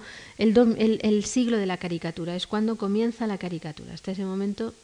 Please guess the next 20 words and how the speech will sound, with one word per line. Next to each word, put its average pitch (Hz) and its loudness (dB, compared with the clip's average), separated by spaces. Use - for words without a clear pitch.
había 185 4
habido 208 6
cabezas 180 2
de 190 2
expresión, 220 4
como 185 4
esas 185 4
que 175 2
vimos 180 4
de 214 6
Leonardo, 208 4
pero 262 8
no 247 6
esto, 185 -2
que 196 2
es - 0
una 196 4
figura 226 4
cargada, 202 6
¿eh? 233 0